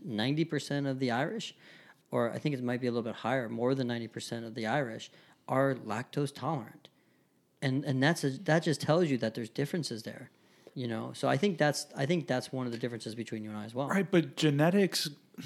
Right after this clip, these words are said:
Speaker 2: part of my thought here is that genetics can also be affected by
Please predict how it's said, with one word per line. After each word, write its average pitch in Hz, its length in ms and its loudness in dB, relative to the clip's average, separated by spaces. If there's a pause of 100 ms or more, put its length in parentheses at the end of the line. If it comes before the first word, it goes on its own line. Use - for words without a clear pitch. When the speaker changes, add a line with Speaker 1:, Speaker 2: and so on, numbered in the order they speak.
(960)
Speaker 2:
part 196 240 10
of 135 180 6
my 123 400 4 (100)
thought 135 400 4
here 123 240 2
is 113 180 0
that 120 180 0
genetics 143 600 0
can 120 180 -2
also 120 340 2
be 117 180 2
affected 107 520 -4
by 101 300 -2